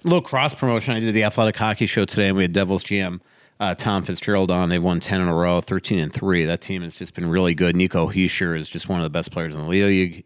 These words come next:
Jesper Bratt, Dougie Hamilton's having a great year. Uh, so they look legit so far.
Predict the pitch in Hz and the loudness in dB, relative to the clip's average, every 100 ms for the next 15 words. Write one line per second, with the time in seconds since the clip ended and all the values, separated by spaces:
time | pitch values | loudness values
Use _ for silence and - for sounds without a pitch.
0 | - 87 80 - 80 80 _ - 98 98 | -16 -16 -16 -18 -20 -20 _ -8 -4 -2
1 | 95 - - 87 85 90 92 87 95 87 | -4 -8 -6 -2 -2 0 -2 -4 -8 -10
2 | 87 82 82 82 85 82 _ _ _ _ | -12 -12 -12 -12 -14 -16 _ _ _ _
3 | - 87 85 95 87 101 101 - 95 92 | -10 -8 -6 -2 0 2 0 -4 -6 -6
4 | - _ - 95 98 90 78 - 101 - | -10 _ -14 -6 -4 -6 -10 -6 -6 -6
5 | - - 101 - 120 131 143 | -12 -8 -8 -2 2 2 2